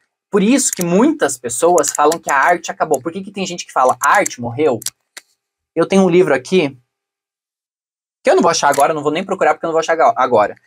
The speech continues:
Mas a arte morreu? Por que que alguns autores dizem que a arte morreu? Algumas pessoas acreditam que a partir da arte moderna e arte contemporânea, quando se começa a banalizar, a vulgarizar a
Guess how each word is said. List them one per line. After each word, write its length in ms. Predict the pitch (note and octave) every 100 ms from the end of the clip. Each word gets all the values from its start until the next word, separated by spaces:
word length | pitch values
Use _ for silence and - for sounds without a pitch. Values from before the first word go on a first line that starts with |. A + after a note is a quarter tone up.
| _ _ -
Mas 640 | C#3 C3+ B2+ B2+ B2 - _ _ -
a 300 | D#3+ - D3
arte 360 | E3+ G#3 G3
morreu? 540 | D3 C3+ E3 D#3 G2 - _ _ _ _ _
Por 100 | G3+
que 120 | G3
que 60 | C#4
alguns 260 | B3+ G3+ F#3+
autores 460 | E3+ E3 E3 D#3+
dizem 300 | C#3+ D3 D#3+
que 100 | D#3
a 60 | C3+
arte 260 | C3+ -
morreu? 360 | D3+ C#3+ G2+ F#2+ _ - - - _ -
Algumas 340 | D#3 G#3 F4
pessoas 300 | A#3+ F#3+ E3
acreditam 460 | D#3 B2+ B2+ D#3+ D#3+
que 100 | C#3+
a 40 |
partir 340 | D3 C#3+ F#3+
da 100 | F#3
arte 300 | D3+ C#3+ -
moderna 400 | C3 A#2+ A#2+ C3
e 40 | A#2
arte 260 | A#2+ B2
contemporânea, 760 | - A#2 G#2+ G#2+ G#2+ D3 C#3 G#2 _ _ _
quando 220 | D#3 D#3+
se 140 | - F#3+
começa 520 | F3+ D#3 D3+ D3 D3+
a 220 | - C3
banalizar, 720 | B2+ D#3+ E3+ D3+ C3 A#2+ C3 C#3
a 120 | B2
vulgarizar 840 | A#2+ A#2+ D#3+ F#3 D#3+ C#3 A#2+ C3
a 140 | D#3+